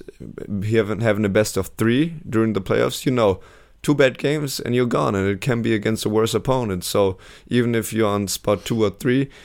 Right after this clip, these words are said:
if you have, like, one bad day and you're down zero one, your back's against the wall, um, that's when, like, the real,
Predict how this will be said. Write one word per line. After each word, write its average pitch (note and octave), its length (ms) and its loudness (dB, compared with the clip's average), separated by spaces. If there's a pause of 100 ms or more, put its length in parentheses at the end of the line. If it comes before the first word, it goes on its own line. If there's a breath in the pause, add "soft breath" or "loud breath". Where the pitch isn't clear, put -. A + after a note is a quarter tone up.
(120)
if A#2 180 -4
you B2 80 4
have, A2 380 0
like, G2 200 -2
one B2 300 0
bad A2+ 260 0
day D3+ 340 2
and A2+ 180 -2
you're A2+ 120 2
down A2 400 0 (140)
zero G2+ 380 2
one, C3+ 280 0
your A2 120 0
back's A#2+ 260 2
against A2 300 -4
the G#2+ 80 0
wall, A#2 340 0 (360 loud breath)
um, G2+ 640 -2
that's B2 320 0
when, A#2 220 0
like, G#2 280 0
the G#2 100 2
real, G#2+ 720 2